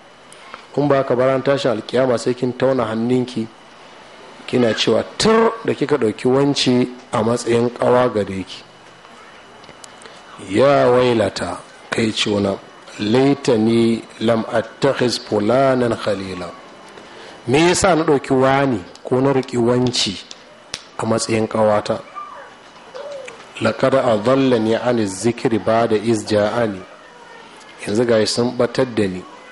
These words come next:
sun raba ni daga turba na ƙwarai a bayan da wa'azi da nasiha da gargaɗi ya zo min. Sai Allah ya ce, "Wa kana shaytanu lil insani khazula."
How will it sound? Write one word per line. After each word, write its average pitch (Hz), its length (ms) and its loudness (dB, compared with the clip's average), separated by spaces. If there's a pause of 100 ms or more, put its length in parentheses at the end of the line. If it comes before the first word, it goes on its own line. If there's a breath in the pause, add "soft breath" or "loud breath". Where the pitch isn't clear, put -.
(560)
sun - 280 -2 (180)
raba 139 340 2
ni 131 100 2
daga 110 220 0
turba 127 480 0
na 110 160 -2
ƙwarai 113 420 0 (840)
a 107 120 -2
bayan 135 760 2
da 117 220 0 (200)
wa'azi 123 540 0
da 117 120 2
nasiha 110 540 -2
da 101 100 -4
gargaɗi 101 540 -2
ya 104 80 2
zo 98 220 -2
min. 95 140 -2 (1600)
Sai - 220 -4
Allah 120 340 2
ya 110 60 2
ce, - 160 -2
"Wa 101 160 2
kana 131 480 2
shaytanu 117 880 0
lil 101 180 -4
insani 113 680 -2
khazula." 98 800 -4